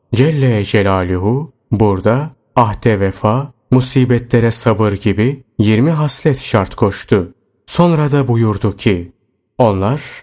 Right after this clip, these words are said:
sadakat gösterenlerdir." Yine şanı yüce olan Allah Celle Celaluhu şöyle buyurdu: "Allah içinizden iman etmiş olanlarla kendilerine ilim verilmiş bulunanların derecelerini arttırır.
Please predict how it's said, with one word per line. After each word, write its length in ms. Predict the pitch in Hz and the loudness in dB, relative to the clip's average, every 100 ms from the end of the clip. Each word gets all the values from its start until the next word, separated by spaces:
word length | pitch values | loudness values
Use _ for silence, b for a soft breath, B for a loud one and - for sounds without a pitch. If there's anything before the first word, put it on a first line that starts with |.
| _ _ | _ _
sadakat 680 | - 120 107 104 - 131 - | 0 2 2 0 -2 -2 -2
gösterenlerdir." 1040 | 156 - 156 135 110 101 95 92 101 90 - _ _ _ _ _ - | -2 0 0 2 2 2 0 0 -2 -4 -10 _ _ _ _ _ 0
Yine 280 | 147 165 | 2 2
şanı 460 | 156 - 135 127 127 | 0 0 2 4 2
yüce 280 | 113 104 156 | 2 0 0
olan 360 | 160 127 107 | 2 0 0
Allah 640 | 98 92 90 110 139 - - - | 0 -2 -2 -2 -4 -10 -8 0
Celle 500 | 107 156 147 139 117 | 2 2 2 0 0
Celaluhu 720 | - 110 101 95 95 104 156 | 0 0 2 0 0 0 -2
şöyle 440 | 151 - 110 98 98 | 0 0 2 0 0
buyurdu: 600 | 104 101 101 107 95 - _ _ _ _ _ _ | 0 0 0 -2 -2 -6 _ _ _ _ _ _
"Allah 600 | 120 104 92 113 151 - - _ | 0 0 -2 -4 -4 -10 -20 _
içinizden 640 | 127 127 117 113 - 113 | -4 2 2 2 0 0
iman 420 | 107 104 101 147 160 | 2 2 2 0 0
etmiş 460 | 139 - 123 - | -2 -2 -2 0
olanlarla 800 | 117 101 101 98 92 87 113 143 - _ | 0 2 0 0 -2 -2 -2 -4 -10 _
kendilerine 720 | 123 113 113 110 107 107 104 | 2 2 2 2 2 2 2
ilim 340 | 98 123 160 147 | 2 2 2 2
verilmiş 560 | 135 120 110 - - | 2 2 0 -2 -2
bulunanların 760 | 113 104 101 95 95 95 143 156 | 0 2 2 0 0 0 0 0
derecelerini 680 | 147 139 131 123 120 113 107 | 0 2 2 2 2 2 0
arttırır. 580 | 95 - - 104 92 | -2 -4 0 0 0